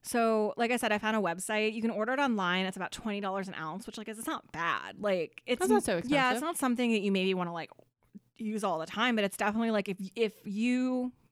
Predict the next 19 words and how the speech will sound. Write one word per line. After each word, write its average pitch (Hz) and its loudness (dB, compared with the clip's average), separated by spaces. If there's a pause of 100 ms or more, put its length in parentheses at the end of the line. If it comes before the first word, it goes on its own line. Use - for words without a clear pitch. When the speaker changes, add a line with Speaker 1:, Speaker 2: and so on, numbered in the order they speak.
(140)
Speaker 1:
Heather 214 2
or 175 -4
J 185 -6
B, 180 -6 (280)
or 180 -4
you 196 -2
listener, 185 -2 (380)
wanted 214 2
to 220 0
give 196 -2
this 185 -6
a 196 -10
shot, 175 0
you 185 -8
could 190 -4
go, 190 2
you 185 -6
just - -6
Google 226 2